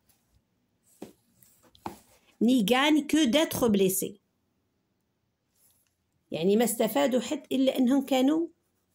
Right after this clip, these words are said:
مصابين. Six. Jugurtha est un tacticien.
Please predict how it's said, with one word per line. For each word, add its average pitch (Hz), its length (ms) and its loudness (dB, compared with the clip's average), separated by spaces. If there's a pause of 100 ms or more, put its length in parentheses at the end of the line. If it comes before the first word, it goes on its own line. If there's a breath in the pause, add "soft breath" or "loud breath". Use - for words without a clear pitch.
(1300)
مصابين. 202 560 -2 (1040)
Six. - 640 -4 (4000 soft breath)
Jugurtha 320 840 0
est 240 220 0
un 262 580 2
tacticien. 240 800 -2